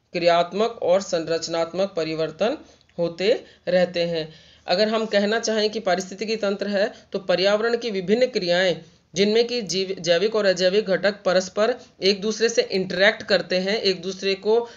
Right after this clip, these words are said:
प्रभावित करते हैं, वे एक दूसरे से प्रभावित होते हैं, उसे हम,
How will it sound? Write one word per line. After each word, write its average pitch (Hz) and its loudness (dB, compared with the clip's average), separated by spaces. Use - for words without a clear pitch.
प्रभावित 190 2
करते 202 0
हैं, 214 0
वे 220 0
एक 208 2
दूसरे 214 -6
से 226 0
प्रभावित 185 -2
होते 190 -4
हैं, 208 -2
उसे 202 6
हम, 233 0